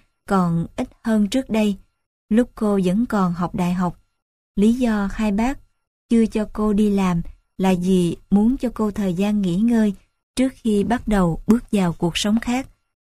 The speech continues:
Tuyên nghe lời hai bác, như trước nay vẫn vậy. Thế rồi,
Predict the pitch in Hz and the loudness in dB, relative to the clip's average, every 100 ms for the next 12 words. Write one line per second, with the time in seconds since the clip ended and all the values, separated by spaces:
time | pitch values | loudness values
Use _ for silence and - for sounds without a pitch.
0 | _ _ - 214 208 196 202 208 196 185 | _ _ -2 2 4 4 4 2 2 0
1 | 170 - 202 196 233 277 _ _ _ _ | -2 -2 -2 0 -2 -4 _ _ _ _
2 | 202 202 190 190 240 269 - 226 214 190 | 2 4 4 2 -2 -6 -2 0 2 2
3 | 180 196 240 185 170 - _ _ _ _ | 2 2 2 0 -2 -6 _ _ _ _
4 | - 226 254 226 180 | -2 0 2 2 2